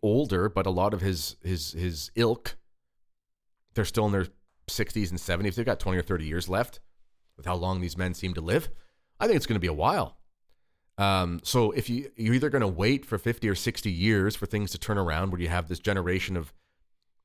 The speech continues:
heretical boomer generation and so forth kinda dying off, Vatican two generation, and then you have these younger men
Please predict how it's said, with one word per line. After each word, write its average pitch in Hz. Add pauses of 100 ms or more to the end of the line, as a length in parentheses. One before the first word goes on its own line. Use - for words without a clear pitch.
(180)
heretical 104
boomer 98
generation 92
and 85
so 92
forth 90
kinda 90
dying 92
off, 101 (320)
Vatican 98
two 98
generation, 90
and -
then 90
you 92
have 92
these 87
younger 92
men 101